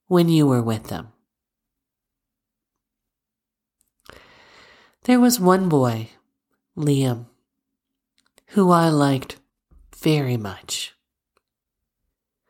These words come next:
If I had known what it was like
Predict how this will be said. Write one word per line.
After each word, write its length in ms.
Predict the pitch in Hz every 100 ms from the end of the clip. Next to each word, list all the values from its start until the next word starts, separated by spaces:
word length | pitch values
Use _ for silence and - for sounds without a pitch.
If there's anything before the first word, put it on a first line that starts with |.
| _ _
If 140 | - 233
I 140 | 233
had 160 | 202 160
known 640 | 143 135 131 143 147 143 - -
what 160 | 143
it 100 | 135
was 220 | 120 127
like 560 | 123 120 120 127 135 -